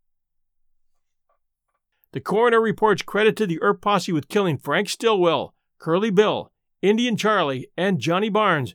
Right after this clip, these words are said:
in their two-week-long ride. In eighteen eighty-eight,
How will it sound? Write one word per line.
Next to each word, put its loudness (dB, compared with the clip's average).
in -4
their 0
two-week-long -2
ride. -4
In -2
eighteen 2
eighty-eight, 2